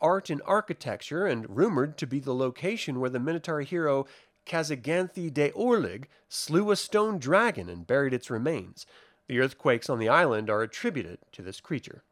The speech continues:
Mido and the outer settlements are located to the far east of the Blood Sea Isles. They are surrounded by perpetual fog, with reefs and shallows which make navigation incredibly difficult.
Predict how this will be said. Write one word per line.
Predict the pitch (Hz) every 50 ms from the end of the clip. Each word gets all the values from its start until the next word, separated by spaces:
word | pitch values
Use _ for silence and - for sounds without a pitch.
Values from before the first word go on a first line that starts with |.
| _ _ _ _ _ _ _ _ _ _ _ _ _ _ -
Mido | 190 226 269 269 233 208 180 175 165
and | 160 156
the | 143 143 - - -
outer | 160 185 196 175 160 127
settlements | - - - 113 95 95 95 95 107 135 175 - -
are | 151 143
located | 143 143 139 151 151 - 156 131 143 160 147 -
to | 170
the | 165 170
far | - - - 123 120 127 - -
east | 240 233 185 - -
of | 123 98
the | 95
Blood | - - 101 95 92
Sea | - - - 95 90
Isles. | 82 85 90 127 165 - - - - - - - - - _
They | - 135 139
are | 139 139
surrounded | - - 143 135 147 156 175 180 175 170 143
by | 151 147 143 139
perpetual | - - 165 - - 170 190 185 - 190 185 185 175
fog, | - - - 190 208 208 139 101 80 78 87
with | 92 101 - -
reefs | 101 120 165 170 147 - - - -
and | 123 104 101 -
shallows | - - - 202 190 202 175 131 107 104 113 117 120
which | 120 120 - - - 131
make | 110 127 226 277 269 _
navigation | - 135 151 190 220 208 180 135 110 151 196 233 233 - - 135
incredibly | 131 135 131 - - - - 247 254 185 160 127 127 127
difficult. | 123 151 156 - 104 80 90 - - -